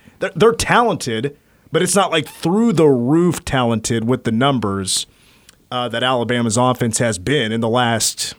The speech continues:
gosh, twelve years. Heck, last time Alabama has lost three games in a season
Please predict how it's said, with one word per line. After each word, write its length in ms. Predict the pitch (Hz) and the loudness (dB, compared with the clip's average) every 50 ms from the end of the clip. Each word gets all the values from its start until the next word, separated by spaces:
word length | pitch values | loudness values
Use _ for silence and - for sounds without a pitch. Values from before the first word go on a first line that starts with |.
| _ _ _ _ _ - | _ _ _ _ _ -14
gosh, 380 | - 101 98 92 87 - - - | -10 -8 -8 -8 -8 -8 -10 -10
twelve 360 | - - 127 131 131 117 110 | -8 -6 -4 -2 -2 -2 -2
years. 640 | 104 104 120 131 107 82 73 - - - - - - _ _ _ - _ _ _ _ _ _ _ _ _ _ _ _ _ _ - - - | -4 -2 -2 -2 -2 -4 -8 -8 -8 -8 -8 -8 -12 _ _ _ -20 _ _ _ _ _ _ _ _ _ _ _ _ _ _ -20 -16 -8
Heck, 280 | 131 139 139 - - - _ _ - - - - _ _ - | -6 -6 -6 -6 -10 -18 _ _ -20 -20 -20 -20 _ _ -6
last 380 | 101 123 139 151 143 139 - - | -2 0 2 2 2 0 -2 -2
time 340 | - 143 139 156 143 135 127 | -2 0 0 0 0 0 0
Alabama 520 | 131 135 135 123 113 113 123 139 139 123 | 0 0 0 0 0 0 0 0 0 0
has 220 | 117 123 117 95 | 0 -2 -2 -2
lost 340 | 107 117 127 135 131 - - | 0 0 0 0 0 -2 -2
three 200 | - 117 123 123 | -2 0 0 0
games 340 | 107 110 120 131 131 123 113 | 0 0 0 0 0 0 -2
in 80 | 110 92 | -2 -2
a 40 | |
season 600 | 87 - - 117 120 123 117 147 170 170 180 185 | -2 -2 -2 -2 -2 -2 -2 -2 -2 -4 -6 -8